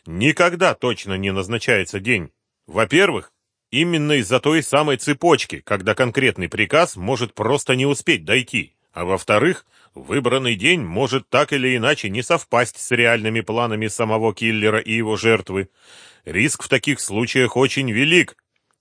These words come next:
И преступление, совершенное в день пресс-конференции, навело меня на мысль, что цепочка была либо очень мала,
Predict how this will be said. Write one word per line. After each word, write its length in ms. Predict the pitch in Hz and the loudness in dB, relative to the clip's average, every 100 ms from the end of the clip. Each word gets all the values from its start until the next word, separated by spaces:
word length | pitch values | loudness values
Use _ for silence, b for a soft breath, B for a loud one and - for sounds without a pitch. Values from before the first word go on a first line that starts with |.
| _ | _
И 140 | 98 | -4
преступление, 840 | 101 127 - 143 135 160 135 78 71 | 0 0 2 2 2 2 0 -2 -6
совершенное 760 | 98 120 123 - 151 87 80 | -4 -2 -2 0 0 -2 -8
в 100 | 71 | -6
день 240 | 80 131 90 | -2 -2 -2
пресс-конференции, 1300 | 120 135 - 104 95 - 95 120 175 175 87 69 - _ _ - | 0 0 0 -4 -4 -4 -2 0 0 -4 -8 -10 -16 _ _ -8
навело 420 | 95 120 135 151 | -2 2 4 2
меня 220 | 135 143 | 2 2
на 140 | 135 | 2
мысль, 360 | 127 185 - 90 | 2 -2 -4 -8
что 240 | - 117 | -4 -4
цепочка 520 | 101 117 127 156 - 131 | -2 0 2 2 2 2
была 260 | 139 151 | 4 4
либо 420 | 156 131 147 143 - | 2 0 2 2 4
очень 400 | 147 143 147 131 | 2 2 -2 0
мала, 380 | 131 147 180 | 4 6 4